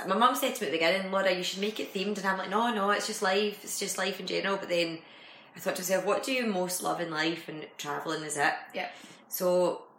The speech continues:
Speaker 1: that's how it came about. But I need to put more of a focus. I do it and I know that, but then this is obviously the year for it. If
Speaker 2: Yep.
Speaker 1: I, if I put a focus on it, it'll, it'll get even, it'll grow,
Speaker 2: Yeah.
Speaker 1: which is,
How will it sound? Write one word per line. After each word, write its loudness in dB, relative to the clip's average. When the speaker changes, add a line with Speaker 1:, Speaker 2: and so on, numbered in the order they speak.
Speaker 1:
that's 0
how 0
it 0
came -2
about. 0
But 0
I 2
need 0
to -6
put -4
more 4
of -2
a -4
focus. -2
I 0
do 0
it 4
and 0
I -2
know 0
that, 8
but -8
then -2
this -4
is -4
obviously -4
the -10
year 0
for 0
it. 2
If -6
Speaker 2:
Yep. -6
Speaker 1:
I, -12
if -14
I 2
put 2
a 6
focus -2
on 2
it, 2
it'll, 0
it'll -2
get -4
even, -6
it'll 0
grow, 2
Speaker 2:
Yeah. -2
Speaker 1:
which -4
is, -6